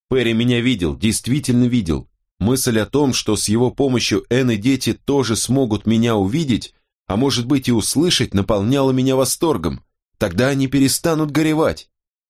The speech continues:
Я застонал, внезапно испытав смятение. Снова собирался туман, скрывая от моих глаз Энн. Я пытался бежать, но движения давались мне всё с большим трудом. «Мне необходимо её догнать»,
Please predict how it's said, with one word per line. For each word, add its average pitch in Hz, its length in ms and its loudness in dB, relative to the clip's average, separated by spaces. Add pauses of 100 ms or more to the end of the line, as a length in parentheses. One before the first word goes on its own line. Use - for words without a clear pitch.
(420)
Я 85 260 0
застонал, 101 680 0 (240)
внезапно 123 680 0
испытав 113 460 -2
смятение. 73 680 -4 (480)
Снова 139 420 2
собирался 120 600 0
туман, 117 440 0
скрывая 95 520 0
от 90 120 -6
моих 90 340 0
глаз 87 460 -2
Энн. 65 300 -4 (400)
Я 92 180 0
пытался 101 440 0
бежать, 95 520 0 (200)
но 107 180 2
движения 107 580 0
давались 110 500 0
мне 110 220 2
всё 117 240 0
с 92 100 -4
большим 110 420 0
трудом. 95 440 -2 (540)
«Мне 107 300 2
необходимо 104 720 0
её 104 220 2
догнать», 95 560 -2